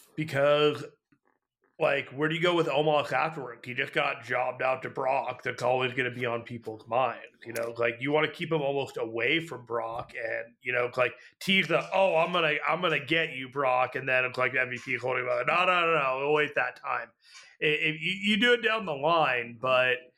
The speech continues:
if you, if you're just feeding Omos to, to Brock now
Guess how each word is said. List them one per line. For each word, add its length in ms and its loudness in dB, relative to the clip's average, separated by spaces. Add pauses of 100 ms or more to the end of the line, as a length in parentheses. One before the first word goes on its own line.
(200)
if 180 0
you, 480 -2 (140)
if 120 -2
you're 120 2
just 160 -4 (100)
feeding 380 0
Omos 840 -2
to, 440 -4 (200)
to 80 -4
Brock 520 0
now 600 -4